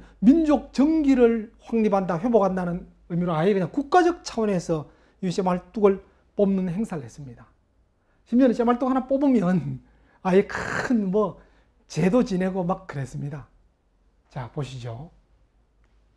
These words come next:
이게 아마 북한산 쪽에 있는 쇠말뚝이건 그래요. 이런 것도 있고,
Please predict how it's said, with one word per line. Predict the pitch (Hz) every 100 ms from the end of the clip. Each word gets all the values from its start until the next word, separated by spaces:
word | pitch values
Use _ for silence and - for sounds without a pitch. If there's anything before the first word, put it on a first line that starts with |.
| _ _ _ _ _ _ _ _ _
이게 | - 240
아마 | 254 208
북한산 | - 247 349 349 339 240
쪽에 | 247 233 196
있는 | 175 170
쇠말뚝이건 | 170 151 - 156 135
그래요. | - 117 110 110 _ _ _ _ _ _ _ _ _ _ _ _ _ _
이런 | 220 220
것도 | 190 151
있고, | 135 - 127